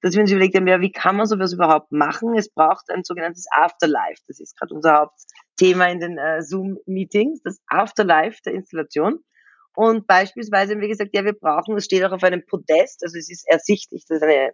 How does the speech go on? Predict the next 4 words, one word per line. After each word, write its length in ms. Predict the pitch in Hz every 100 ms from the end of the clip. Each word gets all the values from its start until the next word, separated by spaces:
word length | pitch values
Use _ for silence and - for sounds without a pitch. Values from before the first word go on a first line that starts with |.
| -
eine 120 | 131 _ _
Kunstinstallation 880 | 220 202 147 - 135 139 - 135 143
ist. 180 | 202 - _ - - - _ _
Ähm, 520 | 175 185 185 190 190